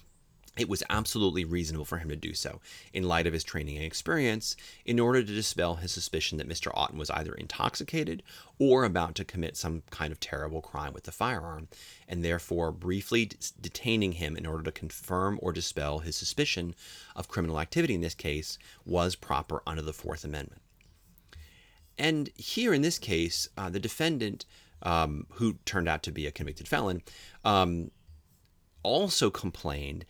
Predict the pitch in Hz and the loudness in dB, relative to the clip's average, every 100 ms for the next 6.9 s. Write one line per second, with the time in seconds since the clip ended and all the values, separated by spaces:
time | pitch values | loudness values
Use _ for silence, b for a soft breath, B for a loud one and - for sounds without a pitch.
0 | B - 110 185 185 147 139 - - 92 | B 2 4 4 2 -2 -2 -4 2 4
1 | 87 82 78 80 - - 185 160 64 - | 4 -2 -6 -2 0 0 0 0 -2 -4
2 | - - - 123 165 - 101 90 90 - | -8 -8 -2 0 2 2 4 4 2 -6
3 | 80 82 80 78 78 - - 76 80 80 | -6 -4 -4 -4 -6 -6 -6 -4 -6 -6
4 | - 78 76 B B B - - 80 - | -4 -4 -6 B B B -6 0 0 0
5 | - 80 76 76 b b b 82 73 - | -2 -2 -2 -6 b b b -2 0 2
6 | 107 92 - 95 - 76 80 73 | 2 2 0 -2 0 0 0 -2